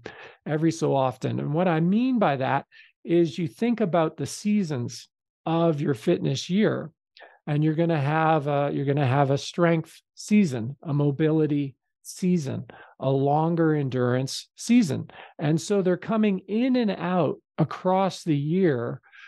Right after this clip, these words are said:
and you're never getting too far from them, but you never go, like, all in. And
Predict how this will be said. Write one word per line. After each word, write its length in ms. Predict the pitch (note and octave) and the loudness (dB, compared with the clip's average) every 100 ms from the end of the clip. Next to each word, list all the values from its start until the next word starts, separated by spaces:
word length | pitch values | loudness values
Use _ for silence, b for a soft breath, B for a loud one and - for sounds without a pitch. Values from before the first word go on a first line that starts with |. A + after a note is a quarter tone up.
| B B _ | B B _
and 440 | F3+ D#3+ E3 E3+ D#3 | -4 0 2 2 2
you're 120 | E3 | 0
never 240 | G3 A3 | 0 0
getting 280 | G3+ F#3 E3+ | 0 0 -2
too 220 | - G3 | -2 -4
far 680 | F3 - G3 B3 C4 A#3 G3 _ | -2 -2 0 2 0 -2 -6 _
from 360 | - D#3 B2 A#2 | -2 2 2 0
them, 360 | B2 F3+ F3+ | 0 0 0
but 220 | E3+ D#3+ F#3+ | 0 0 0
you 40 | |
never 280 | G#3 G#3+ G3+ | 0 0 0
go, 240 | F#3 F#3+ | 0 0
like, 320 | F3+ D#3+ D3+ _ | 0 -2 -4 _
all 340 | - D#3+ D#3 D#3 | -2 0 2 2
in. 360 | C#3+ A#2 D#3 - - | 0 -4 -12 -12 0
And 220 | D#3 D#3+ | 2 2